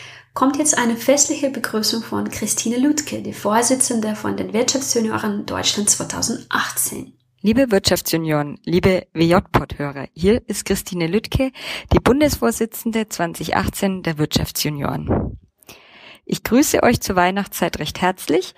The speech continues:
Speaker 2: und möchte mich zunächst bei euch für das Jahr zwanzig siebzehn bedanken. Zwanzig siebzehn war ein turbulentes Jahr, aber vor allem auch ein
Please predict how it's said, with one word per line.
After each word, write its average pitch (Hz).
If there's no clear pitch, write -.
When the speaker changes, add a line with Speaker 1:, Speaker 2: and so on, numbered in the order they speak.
Speaker 2:
und 208
möchte 208
mich 214
zunächst 180
bei 185
euch 180
für -
das 160
Jahr 156
zwanzig -
siebzehn -
bedanken. -
Zwanzig 202
siebzehn 311
war 208
ein 202
turbulentes 190
Jahr, 233
aber 180
vor -
allem 202
auch -
ein 170